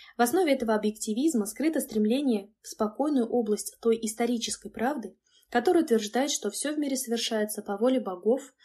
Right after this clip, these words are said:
по воле рока, а потому и дано навсегда. И разумная воля трудовых масс, организованная идеей социализма,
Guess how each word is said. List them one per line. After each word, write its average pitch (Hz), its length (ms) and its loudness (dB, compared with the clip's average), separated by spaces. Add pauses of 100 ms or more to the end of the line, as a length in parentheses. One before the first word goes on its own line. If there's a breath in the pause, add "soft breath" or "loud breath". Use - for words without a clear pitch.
(140 soft breath)
по 202 100 -2
воле 185 240 -2
рока, 208 420 -2 (240 soft breath)
а 208 80 -2
потому 247 360 6
и 302 40 6
дано 233 240 4
навсегда. 240 560 0 (380 soft breath)
И 220 80 6
разумная 254 460 6
воля 240 240 4
трудовых 214 480 0
масс, 277 340 -2
организованная 220 760 4
идеей 214 200 2
социализма, 208 720 -2